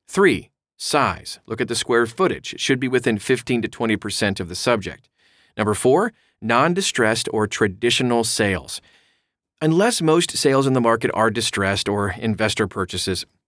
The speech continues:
ignore distressed sales like bank-owned properties and foreclosures for comparison. Also ignore home sales with seller financing or other sales with unusual seller concessions.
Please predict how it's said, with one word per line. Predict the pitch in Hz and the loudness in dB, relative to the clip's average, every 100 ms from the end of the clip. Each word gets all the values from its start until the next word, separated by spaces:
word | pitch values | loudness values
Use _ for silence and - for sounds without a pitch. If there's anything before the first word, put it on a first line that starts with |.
| _ | _
ignore | - 147 135 139 151 160 107 - - | 0 2 2 4 4 4 2 0 -6
distressed | 104 - 107 95 | -4 0 0 0
sales | - 107 90 76 | -2 -2 -2 -4
like | - 92 90 | -6 -6 -4
bank-owned | 110 117 113 113 104 | -2 0 2 2 0
properties | - 104 107 104 104 | -2 0 0 -2 -2
and | 101 | -4
foreclosures | 92 92 85 120 117 107 80 - | -4 -6 -4 2 2 2 -2 -6
for | - | -8
comparison. | 98 92 113 104 92 - - _ _ _ _ _ | -8 -8 -2 0 0 -6 -10 _ _ _ _ _
Also | - 202 226 | -2 0 2
ignore | 226 165 151 165 | 2 2 2 2
home | 131 123 | 2 2
sales | 131 120 113 117 117 | 2 2 4 2 0
with | 113 | -2
seller | - 117 113 95 | 0 2 2 0
financing | - 87 78 80 - 117 | -2 -6 -8 -12 -4 -4
or | 101 95 | -4 0
other | 113 120 | 2 2
sales | 110 104 92 95 104 | 0 0 0 -2 -4
with | 95 - | -6 -4
unusual | 98 98 113 110 104 101 | -4 -2 -2 0 0 -2
seller | - 101 92 | 0 -2 -2
concessions. | 92 92 - 107 - 67 - | -6 -8 -2 -2 -2 -6 -14